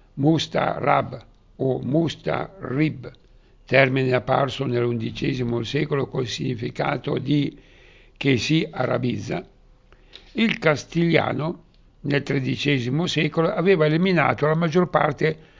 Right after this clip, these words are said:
degli altri dialetti della penisola, come quello parlato nel Leon e nel, il galiziano, che anche se quest'ultimo rimase come lingua poetica in tutta la penisola, sopravvissero soltanto il catalano e il portoghese.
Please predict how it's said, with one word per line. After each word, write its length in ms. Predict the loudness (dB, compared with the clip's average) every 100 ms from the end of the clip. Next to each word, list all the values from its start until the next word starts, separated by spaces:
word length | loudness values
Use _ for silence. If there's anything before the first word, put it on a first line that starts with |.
| -20 -2
degli 260 | 2 4
altri 320 | 4 4 2 4
dialetti 540 | 4 4 2 0 0
della 180 | 0 0
penisola, 600 | -2 -2 -4 -4 -6 -6 -16 -20 -20 -20 -20 _
come 240 | -2 4 6
quello 280 | 8 6 6
parlato 540 | 4 4 4 2 -2
nel 280 | 0 0 2
Leon 480 | 4 4 2 0 -4 -12 -20 _ -20 -8
e 120 | 0
nel, 280 | 2 2 0 -4
il 140 | -6 0
galiziano, 800 | 0 0 -2 0 0 -2 -6 -8 _ _ -20 -16
che 100 | 0
anche 240 | 0 2 0
se 180 | 2 0
quest'ultimo 720 | 0 0 4 4 4 -2 -2
rimase 420 | 0 2 4 2
come 220 | -2 0 2
lingua 320 | 0 2 0
poetica 640 | 2 2 0 -2 -6 -4
in 160 | -6 -4
tutta 360 | -6 -4 -2
la 120 | -2 -2
penisola, 580 | -2 -2 -2 -4 -4 -6 _ _ -20 -20 -20 -20 -20
sopravvissero 880 | 2 2 4 0 2 2 2 0 0
soltanto 560 | 0 -2 0 -2 -2 -6
il 100 | 0
catalano 760 | 0 2 0 -2 -4 -10 -12 -4
e 100 | -2
il 80 | 0
portoghese. 760 | -2 -2 -2 -2 -4 -8